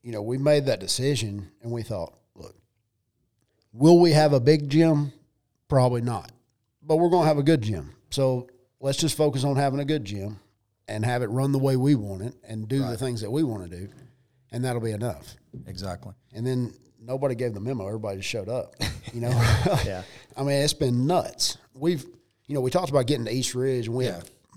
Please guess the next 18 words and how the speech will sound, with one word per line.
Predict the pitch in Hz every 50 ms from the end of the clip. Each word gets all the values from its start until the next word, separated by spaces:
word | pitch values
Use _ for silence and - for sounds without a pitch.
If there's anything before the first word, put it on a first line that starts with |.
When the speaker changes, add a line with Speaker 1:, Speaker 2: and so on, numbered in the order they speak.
| - _ _
Speaker 1:
what, | 117 127 123 107
we | 127 147
had | 143 - -
thirty | - 160 165 170 165 156
or | 139
forty | - - 135 127 117 110
when | 110 113
we | 113
got | 107 113 104 87
to | 107
East | 95 - -
Ridge. | 90 71 67 _ - - _ _ _
Speaker 2:
Probably, | _ - - 92 101 92 - - 87 87
yeah. | 101 92 82 85 - _ _ _ _ _ _ _ _ _ _ _ _ _ _ _ _
Speaker 1:
And | - 120 117 117
then | 123 123 123 120
we | 120 120 117
did | 113 120 120 120 120 110 101 98 -